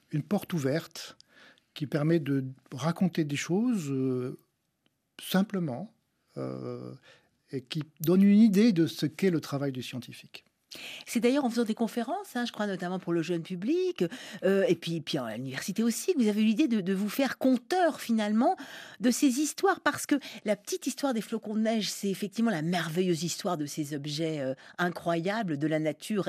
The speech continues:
Speaker 2: et, et, et de la science, et d'études de la science, mais c'est aussi un voyage à la rencontre de, de,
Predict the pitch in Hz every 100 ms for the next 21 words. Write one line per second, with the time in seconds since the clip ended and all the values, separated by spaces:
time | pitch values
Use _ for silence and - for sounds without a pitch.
0 | - 180 180 196 214 170 165 151 - -
1 | 311 262 - 156 190 - 180 151 - 294
2 | - - - - 226 247 - 262 240 -
3 | 294 277 220 196 196 196 196 208 190 175
4 | 170 180 202 180 165